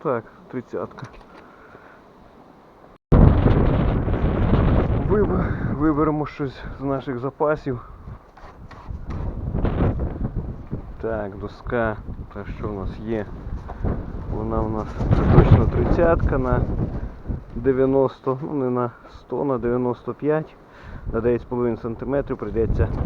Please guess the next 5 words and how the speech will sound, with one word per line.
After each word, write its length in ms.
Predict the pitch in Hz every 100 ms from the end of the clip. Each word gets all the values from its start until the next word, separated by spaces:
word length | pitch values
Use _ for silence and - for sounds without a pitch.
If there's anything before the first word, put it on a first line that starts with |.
| - - - - - - - - - -
півтора 400 | 123 - 123 117
сантиметра 600 | - 110 123 117 113 117
зрізати. 580 | 131 160 143 - - - - - - - - - - - - - - - -
Точно 360 | 127 120 - 117
тридцятка. 640 | - 101 101 92 -